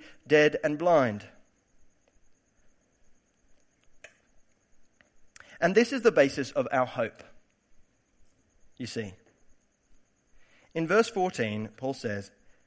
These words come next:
"Since we believe that Jesus died and rose again, in the same way God will bring with him those who have fallen asleep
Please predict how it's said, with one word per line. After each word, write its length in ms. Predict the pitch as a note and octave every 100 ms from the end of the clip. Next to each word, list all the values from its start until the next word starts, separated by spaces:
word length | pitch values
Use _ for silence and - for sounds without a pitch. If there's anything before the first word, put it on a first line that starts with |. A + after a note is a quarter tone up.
| _ -
"Since 500 | - - D4+ C4+ -
we 120 | G#3+
believe 640 | E3+ E3+ G#3+ E3+ B2+ C#3
that 220 | C#3+ -
Jesus 340 | D#3 E3 D3 -
died 260 | D3+ D3
and 140 | C3 C3+
rose 220 | C3+ A2+
again, 520 | A2 C#3+ G2+ A#2+ E3+ - - _ _ _ -
in 140 | D4 C4+
the 100 | A#3+
same 320 | C#4 A#3+ A#3
way 220 | D4+ F#3+
God 340 | E3+ G#3+ G#3+
will 120 | F#3+ E3+
bring 300 | F#3 G#3 G3
with 200 | C4+ -
him 260 | B2 A#2 - - -
those 300 | D#3 D#3 D3+
who 80 |
have 80 | C#3+
fallen 300 | - D3 C3+
asleep 460 | C3+ - A#2+ A2